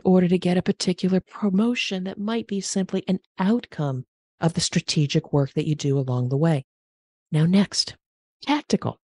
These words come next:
Usually, this is where you start. What are my tactical goals? And gosh darn it, when you don't get those, you feel hard on yourself. But I would suggest tactical goals still might be a little bit more about personal development.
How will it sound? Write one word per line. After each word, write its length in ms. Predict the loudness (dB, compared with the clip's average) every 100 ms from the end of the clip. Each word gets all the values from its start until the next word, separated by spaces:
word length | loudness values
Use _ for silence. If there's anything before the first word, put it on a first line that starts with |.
| _ _ 0
Usually, 640 | 2 4 2 2 0 -2 -4
this 160 | 0
is 120 | 0 0
where 160 | 0
you 160 | 0 -2
start. 420 | -2 -2 -4 -4
What 160 | -4 -2
are 60 |
my 140 | -2 -6
tactical 540 | -6 -8 -6 -4 -2
goals? 380 | -2 -2 -2 0
And 180 | -4 0
gosh 300 | 0 0 -2
darn 200 | -2 0
it, 80 | 0
when 120 | 0
you 80 | 0
don't 240 | -2 -2
get 180 | -6 -2
those, 240 | -2 -2 -4 _ -4
you 80 |
feel 340 | -4 2 2 2
hard 300 | 2 0 0
on 140 | -2
yourself. 420 | -4 -6 -8 -10 -14 _ _ -4
But 160 | -2 -2
I 160 | -4
would 160 | -2 0
suggest 680 | 0 0 -2 0 0 0 -4
tactical 580 | -2 -2 -4 -4 -4
goals 360 | -4 -4 -2 -4
still 300 | 0 2 4
might 260 | 4 2 4
be 260 | 4 4 2
a 80 |
little 240 | 0 0 0
bit 180 | -2 -4
more 240 | -4 -4
about 320 | -4 -4 -6
personal 480 | -6 -6 -2 0 0
development. 640 | -2 -2 -2 -2 -4 -4